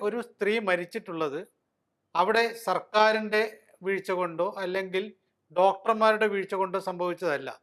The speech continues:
ആ ബിൽഡിംഗ് സ്വാഭാവികമായിട്ട് നമുക്കറിയാവുന്ന പോലെ വളരെ കാലപ്പഴക്കമുള്ളതാണ്. അവിടെ ഇപ്പോൾ ഉ-, കാര്യമായിട്ടൊന്നും ഉപയോഗിക്കാറില്ല. പ്രത്യേകിച്ച് ഈ ഇടിഞ്ഞു വീണ ഭാഗം അത് ഉപയോഗശൂന്യമായിട്ട്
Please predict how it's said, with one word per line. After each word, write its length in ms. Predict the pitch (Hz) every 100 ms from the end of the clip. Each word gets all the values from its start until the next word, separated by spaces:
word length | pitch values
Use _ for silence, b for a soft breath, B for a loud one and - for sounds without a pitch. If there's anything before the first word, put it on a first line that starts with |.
| _ _ _ _ _ _ -
ആ 40 | 208 247 202
ബിൽഡിംഗ് 380 | 196 226 220 240 _ _ -
സ്വാഭാവികമായിട്ട് 760 | 202 202 220 226 220 208 202 208
നമുക്കറിയാവുന്ന 580 | 208 196 190 190 190 185 190
പോലെ 120 | 190 185
വളരെ 200 | 180 196 190
കാലപ്പഴക്കമുള്ളതാണ്. 920 | 185 180 190 185 185 180 175 170 202 _ _ _ _ _ 196
അവിടെ 200 | 202 214 220
ഇപ്പോൾ 240 | 190 208 196
ഉ-, 140 | 202 - -
കാര്യമായിട്ടൊന്നും 640 | 185 196 208 214 214 214 202
ഉപയോഗിക്കാറില്ല. 680 | 196 196 196 196 190 175 185 226 _ _
പ്രത്യേകിച്ച് 440 | - 170 214 214 208 202
ഈ 20 | 226 - 208 185 202
ഇടിഞ്ഞു 260 | 185 202 233
വീണ 140 | 214 208 208 b b -
ഭാഗം 280 | 185 185 151 - 180
അത് 100 | 190 208
ഉപയോഗശൂന്യമായിട്ട് 1000 | 190 202 202 196 202 196 196 185 180